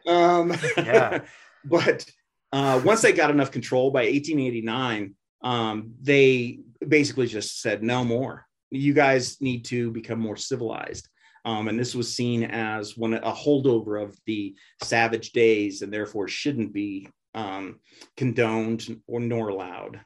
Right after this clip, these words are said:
Speaker 2: The thing that you said about, uh, the agent controlling even if you could go on or off the reservation and visit someone, I was curious if,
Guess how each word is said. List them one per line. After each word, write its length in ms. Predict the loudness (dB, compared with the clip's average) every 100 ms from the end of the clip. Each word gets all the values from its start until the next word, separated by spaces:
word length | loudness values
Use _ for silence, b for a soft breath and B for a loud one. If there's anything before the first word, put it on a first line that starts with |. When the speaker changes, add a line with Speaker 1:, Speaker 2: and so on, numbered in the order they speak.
| _ _ _ _ _ _ _ _ -12 -6
Speaker 2:
The 100 | -2
thing 200 | 0 0
that 180 | 0
you 40 | -4
said 280 | 0 2 2
about, 420 | 2 0 -2 -6
uh, 280 | -6 -8 -14 -10
the 180 | -6 -2
agent 420 | -2 -2 -6 -8
controlling 720 | -12 -8 -4 -4 -4 -6 -8
even 320 | -8 -4 -4 -6
if 200 | -12 -6
you 120 | -6
could 260 | -4 -8 -8 _
go 340 | -4 -2 -4 -4
on 260 | -4 -2
or 280 | -4 -4 -6 -4
off 480 | -2 -2 -4 -8 -18 _ _ _ -14
the 240 | -12 -12 -4
reservation 840 | -4 -4 -10 -8 -8 -8 -10 -12
and 140 | -12
visit 360 | -8 -6 -6 -8
someone, 600 | -12 -12 -16 -18 -16 -20 _ _ _ _ _
I 100 | -10
was 220 | -8 -8
curious 600 | -2 0 2 2 0 -6 -8
if, 300 | -10 -12 -20